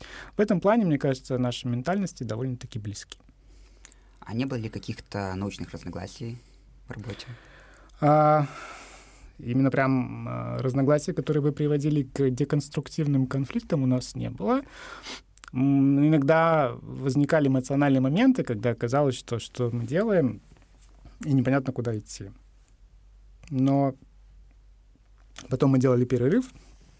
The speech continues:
Speaker 1: как вы понимаете, обед по расписанию, и после него мы садились снова и находили, э, те зерна, которые мы могли бы пропустить в результате,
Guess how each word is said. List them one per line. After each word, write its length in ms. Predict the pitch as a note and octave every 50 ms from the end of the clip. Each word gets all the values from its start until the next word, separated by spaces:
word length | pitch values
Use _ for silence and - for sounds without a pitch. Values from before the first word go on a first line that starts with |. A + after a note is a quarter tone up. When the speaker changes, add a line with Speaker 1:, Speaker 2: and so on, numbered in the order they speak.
| _ _ _ _ _ _ _ _ - - - - - -
Speaker 1:
как 180 | - - A#2+ -
вы 60 | B2
понимаете, 500 | - A#2+ A2 G#2+ G#2+ G2+ G2+ G2 - B2+
обед 280 | A2+ A2 A#2+ A#2+ - -
по 80 | -
расписанию, 640 | A2+ A#2 - - - - - A3 A#3 B3 B3 A#3+ G#3
и 100 | - C3
после 320 | B2+ - B2 A#2 - - A#2
него 220 | A2+ A2+ A2 A2+
мы 100 | G#2+ G#2+
садились 480 | G#2 - C3+ A#2 G2 G2+ F#2+ G2 G2 -
снова 400 | - - D3+ E3+ A3 A#3+ A#3 B3+ - - - - - - - - - - - _ - - - -
и 40 | A3
находили, 640 | G#3+ F3+ - - C3 A#2+ A2+ B2+ C3+ C#3 D#3 F3 E3+
э, 760 | E3 D3 C3 A#2+ A2 A2 A2 G#2 G#2 G#2 G#2 G#2 G#2 G#2 G#2 G#2+ - A2+ A2+ - - _ _ _ _ -
те 440 | - D3 C#3 C3 B2+ A#2+ A2 G#2+ - - - - - -
зерна, 320 | A#2+ A#2 C#3+ F#3 A#3 G#3+
которые 300 | E3 C#3 B2 - A#2+ A2+
мы 140 | G#2+ A2+ A2+
могли 220 | A2+ G#2+ A#2 C3+ D3
бы 120 | C3 A#2+
пропустить 760 | - - A#2+ - - - - - - - D#3+ D#3+ - - - - - - - - - - - - - - - - - - - - - -
в 40 |
результате, 600 | B2 A#2 A2 G#2+ - C3+ B2+ - - A2+ A2 -